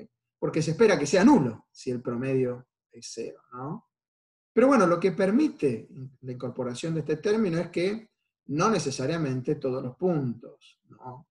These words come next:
que observamos en la realidad de, de consumo y de ingreso y que plas-, podríamos plasmar en un diagrama de dispersión quedarían todos alineados en forma perfecta sobre una línea recta. Estaríamos permitiendo la posibilidad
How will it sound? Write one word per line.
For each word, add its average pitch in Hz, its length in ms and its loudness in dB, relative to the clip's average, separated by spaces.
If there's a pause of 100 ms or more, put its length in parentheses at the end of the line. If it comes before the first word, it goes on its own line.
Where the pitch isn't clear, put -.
que 135 380 -2
observamos 156 540 -4
en 135 100 -2
la 131 100 -2
realidad 143 720 0 (1300)
de, 123 400 -8
de 117 160 -14
consumo 151 540 0
y 135 60 2
de 131 60 0
ingreso 175 580 4
y 117 100 -6
que - 160 -12
plas-, 120 300 -14
podríamos 147 400 -2
plasmar 139 560 -2
en 123 120 -4
un 135 120 -4
diagrama 135 300 -4
de 131 80 -6
dispersión 170 440 -4
quedarían 123 580 -4
todos 151 560 -2
alineados 135 720 -2
en 120 100 -12
forma 123 320 -8
perfecta 151 480 0
sobre 127 220 -4
una 123 140 -10
línea 135 240 -8
recta. - 340 -4 (320)
Estaríamos 180 580 -2
permitiendo 151 800 -2
la 143 200 -4
posibilidad 117 680 -10